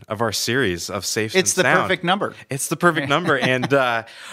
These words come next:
Speaker 1: hopefully this week will be another great week of diving into God's Word. So,
Speaker 2: Yeah.
Speaker 1: Joe, what's the, the big idea and the passage we're going through this week?
Speaker 2: Yeah, we're going through, um, First John chapter two, verses twenty-eight, all the way through three, chapter,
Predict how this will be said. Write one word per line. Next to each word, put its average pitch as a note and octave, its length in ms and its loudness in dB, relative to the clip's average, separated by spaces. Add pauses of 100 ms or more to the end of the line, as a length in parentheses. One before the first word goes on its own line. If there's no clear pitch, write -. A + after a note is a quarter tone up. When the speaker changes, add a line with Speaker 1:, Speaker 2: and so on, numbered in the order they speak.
(100)
Speaker 1:
hopefully D#3+ 300 2
this C#3+ 200 0
week C#3 240 2
will C#3 120 4
be C#3 240 4
another B2+ 340 2
great A2+ 320 6
week G2+ 240 0
of G2+ 80 0
diving G#2+ 360 2
into G2+ 180 -2
God's G2 340 -2
Word. F2+ 240 -4
So, - 140 -2
Speaker 2:
Yeah. A#2 80 2
Speaker 1:
Joe, E3+ 100 6
what's C#3+ 340 -2
the, C#3 260 -6
the A#2 120 -2
big C3+ 220 0
idea C#3 360 0
and B2 140 -2
the A2+ 60 -2
passage C3 480 -4
we're G#2+ 80 -4
going A2 220 0
through G#2+ 180 -4
this G2+ 200 -6
week? - 120 -4
Speaker 2:
Yeah, A2+ 260 0
we're B2 160 -4
going G#3 200 0
through, D3 420 0
um, A2+ 420 -2
First D#3 300 -6
John B2 560 0
chapter B2+ 340 -2
two, C3+ 260 -2
verses A#2+ 320 -2
twenty-eight, B2 540 -2
all A#2+ 120 0
the C3 60 -4
way C3 140 0
through A#2 200 -6
three, C3 680 -4 (180)
chapter, - 360 -6